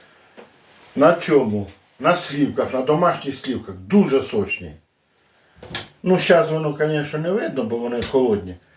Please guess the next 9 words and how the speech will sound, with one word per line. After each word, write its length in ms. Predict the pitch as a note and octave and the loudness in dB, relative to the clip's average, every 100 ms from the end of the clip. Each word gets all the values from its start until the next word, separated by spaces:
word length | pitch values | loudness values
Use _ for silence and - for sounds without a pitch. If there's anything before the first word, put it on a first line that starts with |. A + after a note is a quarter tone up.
| _ _ _ _ | _ _ _ _
А 120 | - | -2
коли 260 | - F3+ F3 | 2 2 2
розогрієш, 640 | E3 E3+ E3 F#3+ E3 C#3 | 0 0 2 2 2 -2
вони 240 | D3 D3 | -2 -2
сочні, 480 | C#3+ E3+ D3 - A#2 - | -4 -4 -6 -6 -10 -8
сочні. 360 | F#2+ - - - _ _ _ - - - - - - - | -8 -8 -20 -20 _ _ _ -20 -20 -18 -18 -20 -18 -2
Отака 340 | - E3+ F3 | 2 4 4
ковбаска 580 | F3 E3+ D#3 D#3+ - C#3+ | 2 0 4 2 2 -4
краковська. 760 | - D3 C#3 D#3 D3 - F3 | -2 0 0 -2 -6 -6 -6